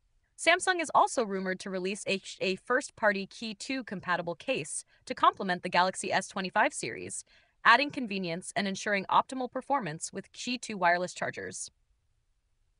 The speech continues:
Brilliant display technology. The Galaxy S twenty-five Ultra will reportedly feature a dynamic amoled two X display, which is a hallmark of Samsung's flagship devices. The screen is said to support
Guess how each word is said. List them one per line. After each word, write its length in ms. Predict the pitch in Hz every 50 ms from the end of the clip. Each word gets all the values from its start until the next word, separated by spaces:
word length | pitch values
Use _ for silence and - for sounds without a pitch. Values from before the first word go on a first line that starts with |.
| _ _ _ _ _ _ _ _ _ _ _ _ -
Brilliant 360 | 247 262 285 311 311 302 294
display 480 | - 277 - - - 220 220 208 202
technology. 920 | 196 - - 196 - - 190 175 165 156 147 139 - - 120 - - 185 - _ _ _ _ _ _ _ _ _ _ _ _ _ _ _ _
The 80 | - 220
Galaxy 560 | - 226 226 247 277 - - - 262 233 -
S 280 | - - 214 - - -
twenty-five 560 | - - 220 214 220 - - 208 196 190 - _
Ultra 380 | - 208 - - - 175 160 165
will 180 | 175 190 196
reportedly 460 | 180 190 - - 240 262 262 285 277
feature 320 | - - 202 - - 214 185
a 140 | - 190 180
dynamic 580 | - 190 180 180 185 185 190 208 240 247 - _
amoled 500 | 190 202 202 208 208 202 185 180 180 180
two 260 | - - - 233 233 226
X 240 | 226 208 - - -
display, 500 | 180 160 - - 269 226 - - - - _ _ _ _ _ _ _
which 160 | - 220 - 240
is 100 | 233 214
a 80 | 226
hallmark 480 | - - 226 247 277 233 185 180 - -
of 80 | 185
Samsung's 560 | - - 202 185 196 190 - 196 190 185 180 -
flagship 480 | - - 254 311 349 - - 185 -
devices. 640 | - 175 156 - - - - - - - - - - _ _ _ _ _ _ _ _
The 80 | 262 277
screen 320 | - - - 320 381 440
is 120 | 440 381 -
said 200 | - 254 247 -
to 80 | -
support 460 | 247 - 247 - - 240 226 240 -